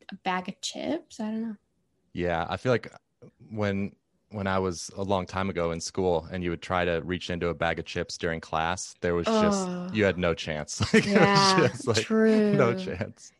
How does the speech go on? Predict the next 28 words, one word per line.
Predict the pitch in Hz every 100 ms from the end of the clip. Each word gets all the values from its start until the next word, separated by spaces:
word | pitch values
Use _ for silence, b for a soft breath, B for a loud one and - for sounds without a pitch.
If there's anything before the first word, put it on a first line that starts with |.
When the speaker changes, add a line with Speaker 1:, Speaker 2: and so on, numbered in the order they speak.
| _
Speaker 1:
True, | - - 202 196 185 190
yeah. | 202 196 190 190 b b b b
Like, | - 247
that | 247 233
would | 277 285
annoy | 233 214 208
me | 208 202 196 202 214 226
if | 202
I | 196
was, | 190 190
like, | 185 180 - _ _ _ _ _ _
I | 226
think | 311
it's | 403 311
worse | 202 208 - - - _ _ -
if, | 233 -
like, | 208 196 -
you're | 214
trying | 208 - 202 202
to | 202
be | 202
slower | 180 - - 202 214 226 208 - 214 - _ _ _ _ _ _ _
'cause | - 220
it | 214 -
drags | - - 196 190 180 180 185 -
it | 180
out. | 170 185 277 427 - _ _ _ _ _ _ _ _
Speaker 2:
Hmm. | 113 110 101 90